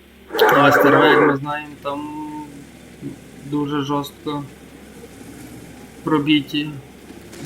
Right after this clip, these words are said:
Б Б шками навіть. Ну, стерва добирає вазика. Зараз напихають ще Є третю, він ще так класно підставив Н Л Д.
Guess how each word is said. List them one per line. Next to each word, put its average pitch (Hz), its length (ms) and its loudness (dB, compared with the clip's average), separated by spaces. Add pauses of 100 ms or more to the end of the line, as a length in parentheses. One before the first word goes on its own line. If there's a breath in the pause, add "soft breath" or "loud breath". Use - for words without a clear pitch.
(220)
Б 139 100 0
Б 139 180 2
шками 151 340 -4
навіть. 147 360 -6
Ну, 147 200 -2 (100)
стерва 131 440 -2 (120)
добирає 151 400 -2
вазика. 226 680 -6 (1600)
Зараз 147 280 0
напихають 135 680 -2
ще 139 140 -10
Є 151 100 -8
третю, 196 460 -8
він 143 140 -4
ще 139 120 -8
так 131 220 -6
класно 135 440 -4
підставив 131 520 -8
Н 135 120 -6
Л 160 180 -6
Д. 196 220 -6